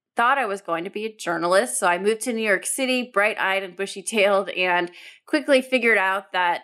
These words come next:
the print industry was dying. And I needed to shift gears. So I haphazardly kind of fell into customer service. And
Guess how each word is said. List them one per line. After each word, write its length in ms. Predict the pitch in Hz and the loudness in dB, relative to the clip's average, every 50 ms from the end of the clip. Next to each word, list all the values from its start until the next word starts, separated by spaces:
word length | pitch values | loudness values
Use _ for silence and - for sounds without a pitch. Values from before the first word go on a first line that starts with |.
| - | -6
the 100 | - 185 | -8 -8
print 360 | 170 - - - 254 240 208 - | -8 -6 -4 0 0 0 0 0
industry 560 | 214 208 196 202 196 - - 196 202 196 196 | -2 -4 -4 -4 -6 -8 -2 2 4 4 4
was 180 | 175 170 170 170 | 4 0 -4 -4
dying. 540 | - 190 185 185 190 196 208 233 285 285 - _ _ _ - - - - - _ - | -2 0 0 2 2 0 -2 -4 -8 -12 -14 _ _ _ -20 -20 -20 -20 -16 _ -2
And 300 | 196 208 196 190 190 185 | 0 0 0 0 0 -2
I 60 | 196 | -2
needed 280 | 208 214 214 208 208 208 | -2 -2 -2 -4 -4 -8
to 120 | - 202 | -8 -10
shift 340 | 185 - - 180 180 - - | -8 -4 -4 -4 -4 -4 -6
gears. 340 | - 180 165 165 151 156 - | -2 -2 -2 -2 -4 -8 -8
So 180 | - - 180 | -2 0 2
I 260 | 180 175 175 175 175 - _ _ - | 2 2 0 -2 -6 -10 _ _ -10
haphazardly 840 | - - 233 233 233 233 202 208 196 202 196 185 180 196 190 185 180 | -4 -4 -4 -4 -2 -2 -4 -4 -4 -6 -12 -6 -4 -2 -2 -2 -2
kind 220 | 180 190 180 170 | -4 -6 -6 -6
of 120 | 165 - _ _ | -6 -8 _ _
fell 400 | _ - - 202 196 208 208 196 | _ -4 -2 0 2 2 2 0
into 680 | - - 165 170 175 - - 190 180 180 180 180 175 175 175 - - - - _ _ | -2 -6 -10 -12 -12 -10 -6 -4 -4 -2 -2 -4 -6 -8 -12 -16 -20 -20 -20 _ _
customer 800 | - 220 214 208 - - 220 196 196 185 180 180 175 175 170 - | -4 -4 -4 -4 -6 -14 -10 -6 -2 0 2 2 2 2 0 -2
service. 800 | - - - - 190 185 185 180 196 196 247 240 - - - - _ - - - - _ - | -6 -8 -4 0 0 0 2 2 2 0 0 -2 -8 -10 -10 -12 _ -20 -20 -20 -16 _ -2
And 480 | 202 202 202 196 190 190 190 190 196 | 0 2 2 2 2 0 0 -2 -4